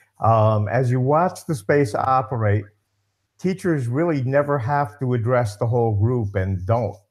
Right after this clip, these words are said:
Um, you hardly ever hear a teacher speaking 'cause they're only speaking to one or three or four kids at a time. You watch kids flow in and out of the doors, you know, to the outside to, you know, get themselves to where they're going,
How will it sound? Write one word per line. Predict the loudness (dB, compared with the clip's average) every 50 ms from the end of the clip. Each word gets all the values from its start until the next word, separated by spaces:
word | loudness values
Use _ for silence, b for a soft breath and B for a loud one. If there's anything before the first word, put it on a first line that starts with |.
| _ _ -4
Um, | 0 2 4 4 6 6 6 6 6 6 6
you | 4 4 4
hardly | 4 4 2 2 2 0 0 0
ever | 0 2 2 2 2
hear | 2 2 2 2 2 2
a | 0 0
teacher | -2 -2 -4 -4 -4 -2 -2 -2
speaking | -2 -4 -6 -4 -2 -2 -2 0 0 -2 -2 -2 -4
'cause | -2 -2 -2 0 0
they're | 0 2 2
only | 2 2 2 0 0
speaking | -2 -2 -4 -4 -2 -2 0 0 0 0
to | 2 2
one | 4 4 6 6 6 4 4 4 4 2 2
or | 2 2 2 0
three | 0 -2 0 0 2 2
or | 2 2 0
four | 0 0 0 0 0 0 0 0
kids | 0 0 0 0 -2 -4 -6 -12 B B B B B B B B B B B B
at | 0 2 2
a | 2 2
time. | 2 2 0 2 2 2 2 2 0 0 -2 -6 B B B B B _
You | -4 -2 0
watch | 2 2 2 2 0 0 -4 -8 -6 -2
kids | 0 0 0 0 -4
flow | -6 -4 -2 0 2 2 2 2 0
in | 0 0
and | 0 0 2
out | 2 2 2 2 2
of | 0 0 0
the | 0 0
doors, | 0 0 0 0 0 0 0 0 0 0 0 0 0 0 0 -2
you | -2 -2
know, | 0 0 0 0
to | 0
the | 0 0 2 2
outside | 2 2 0 -2 -2 -2 0 0 2 2 2 2 2 2 2 0 0 -2
to, | -2 -2
you | -4 -2 -2 -2 0
know, | 2 4 4
get | 4 4 2 2 0 -2 -2
themselves | -4 -2 -2 0 0 0 0 2 0 0 0 0
to | 0 0
where | 2 2 2 2 4
they're | 4 4 4
going, | 4 4 4 4 4 4 4 4 4 2 2 0